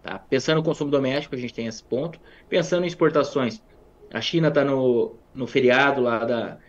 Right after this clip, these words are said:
da, da Semana Dourada, né? Então, a expectativa agora é que eles, é, na volta, tenham,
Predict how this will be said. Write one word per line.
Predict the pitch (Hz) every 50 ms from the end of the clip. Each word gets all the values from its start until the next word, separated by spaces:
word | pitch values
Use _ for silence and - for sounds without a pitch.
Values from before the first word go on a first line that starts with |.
| _ _ _ - _ _ _
da, | - 107 107 104
da | - - 117
Semana | 113 - 123 120 123 123 120
Dourada, | 113 113 110 107 113 131 160 180 160 139
né? | 127 131 139 139 - - - - _
Então, | 117 117 113 - 127 135
a | 143
expectativa | 139 - 151 131 143 139 127 - - 143 139 143
agora | 131 127 123 120 123 131 147 151 - -
é | 135 131
que | 127 - 143 143
eles, | 147 151 147 147 143 143 139 127 123 - - - - - - - _ _ _ _ _ _ _ _ _ _ _ -
é, | - 107 110 113 113 117 117 117 117 113 110 101 - - -
na | 135 135 131 143 151
volta, | 131 127 127 143 175 185 175 180 - 101 - - - _ _ _ _ _ -
tenham, | 120 117 120 135 135 131 127 123 113 104 - -